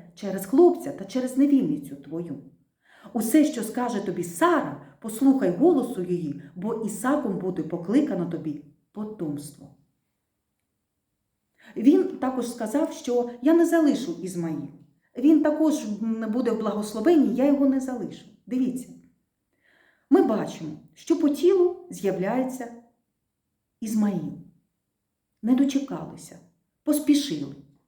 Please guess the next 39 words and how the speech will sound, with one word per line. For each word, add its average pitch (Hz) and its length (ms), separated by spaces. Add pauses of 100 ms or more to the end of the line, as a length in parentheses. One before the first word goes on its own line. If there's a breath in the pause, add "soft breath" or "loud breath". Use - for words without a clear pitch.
(920 soft breath)
Але 196 280
прийшлось 262 500
потім 226 520
розхльобувати 170 800
цей - 220
процес. 165 500
Ми 202 100
бачимо, 165 540 (100 loud breath)
що - 160
і 254 160
Агарь 190 400
була 240 180
повернута, 226 760 (100)
да? 254 320 (140)
Тобто 240 220
і 240 40
вона 220 280
повинна 226 360
була 233 240
змирятися. 233 720 (240 loud breath)
Ми, 233 180
я 226 140
уявляю, 233 480
яке 214 200
було 247 220
в 240 60
неї 247 220
серце, 262 580
змирення, 240 560
да? 254 300 (220 loud breath)
Тобто, 247 380 (140 loud breath)
а 220 100
при 262 160
цьому 269 360
там 214 200
же 214 80 (100)
і 202 100
ревність 269 480
була, 247 400